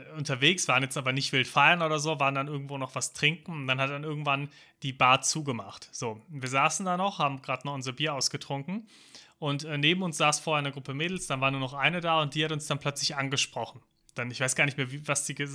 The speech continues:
was die genau gesagt hat, aber irgendwas von wegen, „Ah, ah, wo kommt ihr her, was macht ihr, bla, bla, bla.“ Ähm,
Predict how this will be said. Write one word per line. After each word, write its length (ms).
was 120
die 100
genau 200
gesagt 320
hat, 80
aber 200
irgendwas 380
von 200
wegen, 220
„Ah, 500
ah, 60
wo 100
kommt 180
ihr 80
her, 240
was 140
macht 200
ihr, 120
bla, 220
bla, 260
bla.“ 1000
Ähm, 340